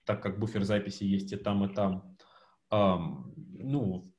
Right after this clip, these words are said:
вот, в принципе, алгоритм, то есть гостевая операционная система хочет записать какие-то данные.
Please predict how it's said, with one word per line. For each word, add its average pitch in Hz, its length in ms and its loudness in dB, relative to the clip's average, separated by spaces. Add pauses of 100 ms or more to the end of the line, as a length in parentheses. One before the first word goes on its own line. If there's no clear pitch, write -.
(120)
вот, 110 360 0
в - 300 -20
принципе, 101 420 -2
алгоритм, 117 580 2
то 104 80 0
есть 98 260 0 (120)
гостевая 101 840 2 (560)
операционная 104 640 0
система 104 560 -4
хочет 101 300 -4
записать 98 400 -2
какие-то 101 380 -4
данные. 135 640 2